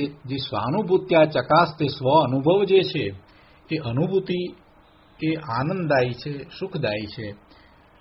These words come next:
અને અનંત ગુણોનો સ્વાદ, પર્યાયનો સ્વાદ, એના પરિણમનનો સ્વાદ એને આવે છે. અનંત ગુણોનો સ્વાદ કઈ રીતે એક સાથે આવે,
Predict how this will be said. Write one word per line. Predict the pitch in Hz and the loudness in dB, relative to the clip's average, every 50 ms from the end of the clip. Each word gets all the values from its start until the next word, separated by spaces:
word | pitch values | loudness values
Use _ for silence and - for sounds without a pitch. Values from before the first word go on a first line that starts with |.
| _ _ _ _ _ _ _ _ _ - 135 | _ _ _ _ _ _ _ _ _ -12 -10
અને | 135 131 | -10 -10
અનંત | 127 - 135 143 175 202 202 - | -8 -8 -6 -4 -4 -4 -4 -4
ગુણોનો | 160 139 147 156 156 151 151 147 147 151 151 | -6 -4 -2 -2 0 0 0 0 -2 -2 -4
સ્વાદ, | - - - - - _ - 156 160 156 139 110 101 95 - _ - - - - - | -6 -8 -12 -18 -16 _ -4 -2 0 0 0 -2 -4 -8 -14 _ -20 -20 -16 -8 -4
પર્યાયનો | 120 120 135 143 151 151 151 147 147 143 135 | -4 -2 0 0 2 2 2 2 0 -2 -4
સ્વાદ, | 127 - - 147 147 147 127 120 | -6 -6 -4 -2 -2 -2 -2 -2
એના | 120 123 135 139 135 123 127 - - - - - _ - | -4 -4 -4 -4 -6 -6 -8 -12 -18 -20 -20 -20 _ -6
પરિણમનનો | - 131 156 175 185 170 165 160 156 147 139 | -4 -2 -2 -2 -2 -4 -4 -2 -2 -2 -4
સ્વાદ | 127 - - 139 147 170 180 165 | -4 -4 -2 0 2 2 2 2
એને | 147 139 139 135 | 0 -2 -2 -4
આવે | 123 113 113 113 120 120 | -4 -4 -4 -4 -4 -6
છે. | 107 - - 90 87 - _ _ _ _ _ _ _ _ _ _ _ _ _ _ _ _ _ _ _ _ _ _ _ _ _ _ _ _ _ - | -6 -8 -12 -18 -20 -20 _ _ _ _ _ _ _ _ _ _ _ _ _ _ _ _ _ _ _ _ _ _ _ _ _ _ _ _ _ -8
અનંત | 127 143 170 208 208 196 208 | -4 -2 -2 -2 -2 -4 -6
ગુણોનો | 175 165 175 185 190 190 190 190 185 185 180 180 | -4 -4 -2 -2 0 0 0 0 -2 -4 -6 -4
સ્વાદ | 156 - 170 165 175 175 170 | -2 0 0 2 2 0 0
કઈ | 165 160 175 185 226 | -2 0 2 2 2
રીતે | 233 214 202 - 196 | 2 0 -2 0 2
એક | 175 165 165 165 - | 2 2 2 -2 -4
સાથે | - 139 131 131 131 139 120 | -2 -2 -2 0 -2 -2 -4
આવે, | 117 117 117 117 113 | -4 -4 -6 -8 -12